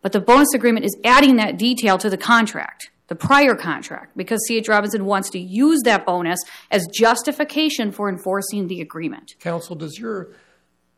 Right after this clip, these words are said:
Speaker 2: uh, approach to this case require this court to, uh, address the Dormant Commerce Clause challenge to Section nine twenty-five, and if not, why not?
Speaker 1: Um, so I believe the court has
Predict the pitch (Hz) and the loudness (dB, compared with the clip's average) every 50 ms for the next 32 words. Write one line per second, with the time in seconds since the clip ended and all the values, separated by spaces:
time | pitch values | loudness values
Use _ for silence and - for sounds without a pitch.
0 | _ _ _ _ - - - - 151 156 - 180 170 165 160 - - 151 131 147 | _ _ _ _ -20 -14 -12 -12 -12 -4 0 0 0 2 0 -4 -8 -10 -10 -10
1 | 135 - - 151 147 143 135 - - 160 135 - - - - 147 151 151 151 139 | -12 -10 -10 -10 -10 -10 -10 -12 -12 -14 -14 -16 -12 -6 -4 -2 -2 -2 -2 -4
2 | 151 151 143 - - - 147 143 139 - - - - 135 127 127 - - - _ | -6 -8 -8 -10 -12 -10 -10 -10 -10 -12 -14 -14 -12 -12 -12 -12 -14 -18 -20 _
3 | _ _ - 156 151 160 - - - - - 120 - 147 147 143 143 139 - - | _ _ -20 -20 -20 -20 -20 -20 -20 -18 -18 -14 -8 -4 -4 -4 -4 -6 -10 -12
4 | - 131 131 131 147 151 151 143 135 - - - - 151 147 143 143 131 - _ | -14 -14 -10 -8 -8 -6 -6 -8 -10 -12 -16 -14 -10 -10 -10 -10 -10 -14 -16 _
5 | - 147 131 131 131 - - - - 139 135 139 135 135 - - - - - 139 | -14 -14 -12 -12 -12 -14 -14 -12 -12 -12 -12 -12 -12 -14 -16 -16 -14 -12 -12 -12
6 | - - 147 135 135 135 127 127 123 - - - 131 131 - - 76 73 - 71 | -12 -12 -12 -10 -10 -10 -10 -10 -12 -14 -14 -14 -14 -14 -14 -14 -12 -12 -12 -12
7 | 71 - _ _ - 139 135 135 131 - - - 123 - - - - - - - | -14 -16 _ _ -16 -14 -14 -14 -14 -14 -14 -14 -14 -16 -16 -16 -16 -16 -16 -16
8 | - - _ _ _ _ _ _ _ _ - - - - - - - - - _ | -20 -20 _ _ _ _ _ _ _ _ -20 -18 -18 -20 -20 -20 -20 -20 -10 _
9 | - 254 247 247 240 240 247 233 - - - - - 285 269 254 233 214 262 254 | 2 4 6 6 6 6 4 2 -2 -6 -6 0 4 4 6 6 4 2 0 0
10 | 262 302 349 359 330 330 302 - - 269 254 240 214 180 185 233 226 226 - | 2 0 0 0 0 -2 -2 0 0 0 0 0 0 -2 0 0 0 0 -2